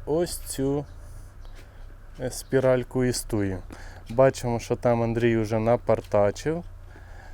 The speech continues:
В нього та верхній виточок виходить не настільки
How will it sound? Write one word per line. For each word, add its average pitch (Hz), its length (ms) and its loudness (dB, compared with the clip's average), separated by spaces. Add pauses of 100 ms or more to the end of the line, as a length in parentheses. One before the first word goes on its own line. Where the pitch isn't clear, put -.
(320)
В 117 40 -6
нього 117 600 2
та 117 140 4
верхній 117 560 2
виточок 117 680 2 (600)
виходить 117 680 0
не 120 160 2
настільки 120 840 0